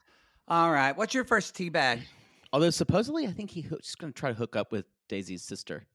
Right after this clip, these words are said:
Speaker 2: who
Speaker 1: Oh,
Speaker 2: looks
Speaker 1: bless.
Speaker 2: just like her, like,
Speaker 1: Yeah.
Speaker 2: copy paste.
Speaker 1: With just dark hair.
Speaker 2: <laughs>
Speaker 1: It's gonna be dueling awkward.
Speaker 2: She said awkward w-, twice. Er,
Speaker 1: Yeah.
Speaker 2: it's, it's quite awkward.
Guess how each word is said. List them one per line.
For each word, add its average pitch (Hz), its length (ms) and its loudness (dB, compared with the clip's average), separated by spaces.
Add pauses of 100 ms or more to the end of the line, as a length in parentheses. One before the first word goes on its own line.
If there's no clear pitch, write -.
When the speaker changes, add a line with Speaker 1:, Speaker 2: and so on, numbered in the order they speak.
(380)
Speaker 2:
who 135 160 2
Speaker 1:
Oh, 110 140 8
Speaker 2:
looks 156 400 8
Speaker 1:
bless. 98 320 -4
Speaker 2:
just 160 760 6
like 123 420 6
her, 95 340 6 (180)
like, 127 240 4
Speaker 1:
Yeah. 82 260 -6
Speaker 2:
copy 147 540 4
paste. - 760 0 (140)
Speaker 1:
With 120 180 -6
just 139 240 -2
dark 117 240 4
hair. 107 220 4 (400)
Speaker 2:
<laughs> - 80 0 (560)
Speaker 1:
It's 135 140 -2
gonna 185 160 6
be 190 140 4
dueling 185 400 6
awkward. 214 760 10 (720)
Speaker 2:
She 440 320 2
said 466 340 6
awkward 294 640 6 (160)
w-, 269 140 -14 (160)
twice. 415 720 8 (180)
Er, 285 60 8
Speaker 1:
Yeah. - 400 2
Speaker 2:
it's, - 220 -6
it's - 160 -16
quite 254 360 4
awkward. 135 640 4